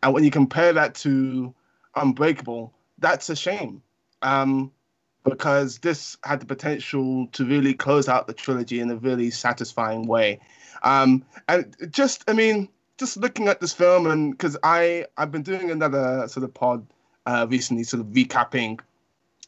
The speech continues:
the M C U as we get closer to Endgame. And we take it for granted.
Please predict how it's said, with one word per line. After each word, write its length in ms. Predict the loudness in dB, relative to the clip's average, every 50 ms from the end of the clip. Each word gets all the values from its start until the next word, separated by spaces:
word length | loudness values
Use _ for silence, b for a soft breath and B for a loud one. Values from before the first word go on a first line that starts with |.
| _ _ _ -10 -2
the 160 | 2 2 4
M 140 | 4 4 2
C 160 | 0 0 0
U 240 | 2 2 2 2 2
as 140 | -2 -4
we 80 | -6 -4
get 160 | -4 -6 -4
closer 240 | -4 -6 -6 -6 -6
to 100 | -6 -4
Endgame. 520 | 0 0 2 0 0 0 -4 -6 -6 -10 -16 _ b b b b b b b b b b b -2
And 480 | 0 2 4 4 4 2 2 0 -4 -10 _ _ _ _
we 100 | -8 -8
take 260 | -6 -4 -2 -2 -2 -2
it 80 | -4 -4
for 100 | -4 -4
granted. 800 | -2 0 0 2 2 2 0 -2 -4 -4 -4 -4 -4 -6 -8